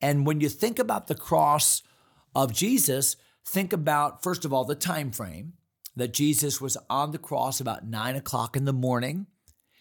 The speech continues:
And then he spent three hours on that cross before the entire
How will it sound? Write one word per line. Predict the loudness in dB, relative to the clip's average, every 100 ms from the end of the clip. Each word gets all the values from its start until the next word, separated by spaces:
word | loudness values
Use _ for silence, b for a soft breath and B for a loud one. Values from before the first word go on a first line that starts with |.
| b b 0
And | 2 2
then | 0 2 0 0
he | -2
spent | -2 -4 -6 -10
three | -4 0 0
hours | 2 0 2 0 -4
on | -6 -4
that | -4 -6
cross | -2 0 0 -2
before | -6 -8 -4 -2 -2
the | -4
entire | -6 -8 -8 -6 -4 -2 -4 -4